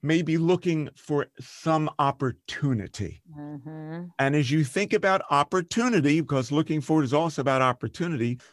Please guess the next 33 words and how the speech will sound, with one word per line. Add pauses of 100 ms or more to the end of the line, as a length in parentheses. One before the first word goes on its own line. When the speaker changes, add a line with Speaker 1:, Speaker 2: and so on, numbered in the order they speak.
(140)
Speaker 1:
over
the
next
few
years, (240)
what
might
you
counsel (300)
these
people?
Now,
again,
they're
coming
at
it
from
different
perspectives.
Some
are
Speaker 2:
Right.
Speaker 1:
older,
some
are
much,
much
younger. (360)
What
would
you
suggest?